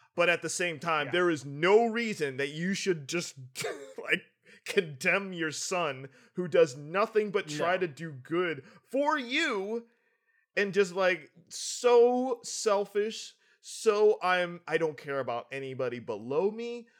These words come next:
Speaker 1: I don't care about the citizens. He, he's like, "Flee for your lives." I was like, "Man,
Speaker 2: <laughs>
Speaker 1: shut up."
Speaker 2: That
Speaker 1: And I'm glad he got
Speaker 2: performance is so
Speaker 1: whacked.
Speaker 2: good.
Speaker 1: <laughs> Like,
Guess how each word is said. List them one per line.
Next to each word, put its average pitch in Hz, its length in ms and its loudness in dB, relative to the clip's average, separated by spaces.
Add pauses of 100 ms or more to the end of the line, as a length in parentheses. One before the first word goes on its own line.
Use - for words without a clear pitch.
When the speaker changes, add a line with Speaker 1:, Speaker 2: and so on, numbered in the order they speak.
(120)
Speaker 1:
I 123 40 -14
don't 131 160 -12
care 160 280 -2
about 196 340 -2
the 202 60 -14
citizens. 196 800 -8 (280)
He, 208 280 -4 (180)
he's 160 180 0
like, 143 220 -8
"Flee 349 640 2
for 247 180 4
your 220 380 6
lives." 220 880 6
I 202 100 2
was 208 180 2
like, 202 200 6 (180)
"Man, - 140 6
Speaker 2:
<laughs> - 40 -8
Speaker 1:
shut - 460 2
up." 165 220 4
Speaker 2:
That 190 160 6
Speaker 1:
And 214 100 6
I'm 214 120 4
glad 269 300 6
he 247 60 -2
got 208 220 6
Speaker 2:
performance - 20 -4
is 151 140 -4
so 156 180 0
Speaker 1:
whacked. 196 640 6
Speaker 2:
good. 277 540 -2
Speaker 1:
<laughs> - 40 -10
Like, 202 400 0